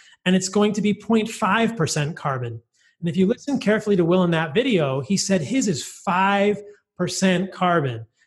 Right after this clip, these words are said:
there's a great graphic of all this stuff on White Oak Pastures website, which I'll share, um, that really illustrates this very well.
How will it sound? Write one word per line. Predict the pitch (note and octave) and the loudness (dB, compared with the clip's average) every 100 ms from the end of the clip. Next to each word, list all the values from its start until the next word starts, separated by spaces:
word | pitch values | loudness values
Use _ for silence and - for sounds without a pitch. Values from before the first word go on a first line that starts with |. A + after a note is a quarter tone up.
| _ | _
there's | E3 E3+ | -4 -2
a | E3 | -2
great | C#3+ D#3+ B3+ C4+ C4+ - | -4 0 0 0 -6 -16
graphic | - F3+ F3+ F#3+ F#3 F3+ | -2 2 2 2 -2 -2
of | D#3 - | -6 0
all | F#3+ G#3 | 2 4
this | F#3+ - | 2 0
stuff | - D#3 D#3+ D#3 - | -2 0 0 0 -4
on | C#3+ | -2
White | D3+ F3 | 0 2
Oak | E3 D#3+ | 0 -2
Pastures | D#3+ D#3 - C3+ B2+ | -2 -2 -2 -6 0
website, | D#3+ C#3+ - B2+ D#3+ | 0 0 -2 -4 -4
which | D#3 D3 | -6 -6
I'll | C3 | -6
share, | - C3 C3 C3 - _ _ - - _ | -6 -4 -4 -6 -10 _ _ -20 -20 _
um, | C#3 C#3 C#3+ | -2 0 0
that | D3 F#3+ | -2 -4
really | F3 C#4 B3 F#3 | 0 2 4 4
illustrates | F3 D#3+ - D3 C3+ - | 4 0 -2 -2 -4 -4
this | C#3+ - - | -4 -4 -2
very | C#3+ C#3+ | 0 2
well. | C#3+ C3 A2+ - | 2 0 -2 -12